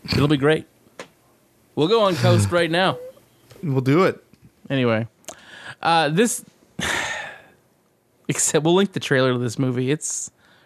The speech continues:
Speaker 1: or documentary. It is something else. I was
Speaker 2: It's
Speaker 1: actually
Speaker 2: really,
Speaker 1: real
Speaker 2: it's really
Speaker 1: disappointed
Speaker 2: wild.
Speaker 1: to, to find out. So remember we talked back in the day, thousands of years ago, we talked about the, uh, Montauk Project,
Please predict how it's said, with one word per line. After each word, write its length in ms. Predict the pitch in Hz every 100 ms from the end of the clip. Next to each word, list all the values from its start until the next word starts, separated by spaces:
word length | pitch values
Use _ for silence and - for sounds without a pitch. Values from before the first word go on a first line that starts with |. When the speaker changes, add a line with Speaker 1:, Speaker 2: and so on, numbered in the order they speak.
| -
Speaker 1:
or 60 | 131
documentary. 760 | 127 123 123 120 113 117 120 -
It 120 | 202
is 160 | 143 117
something 340 | 151 131 123
else. 300 | 120 113 - - - - 196
I 80 | 220
was 100 | 247
Speaker 2:
It's 200 | 311 -
Speaker 1:
actually 160 | 254
Speaker 2:
really, 400 | 117 107 101 95 - -
Speaker 1:
real 220 | 151 165
Speaker 2:
it's 100 | 147 262
really 60 | 147
Speaker 1:
disappointed 400 | 147 - - 123 113
Speaker 2:
wild. 240 | 107 104 104 _ _
Speaker 1:
to, 260 | - 175 160
to 160 | - 143
find 360 | - 156 147
out. 380 | 139 143 135 -
So 120 | -
remember 280 | 202 233 240
we 100 | 214
talked 400 | 190 185 180 143
back 260 | 139 143 151
in 60 |
the 80 | 143
day, 340 | 131 160 120 120
thousands 460 | 156 170 127 120
of 60 | 127
years 220 | 147 123
ago, 160 | 123 120
we 100 | 123
talked 240 | 147 143
about 240 | 147 131 123
the, 220 | 127 123
uh, 100 | 120
Montauk 540 | 123 147 156 156 151
Project, 560 | - 175 180 196 - -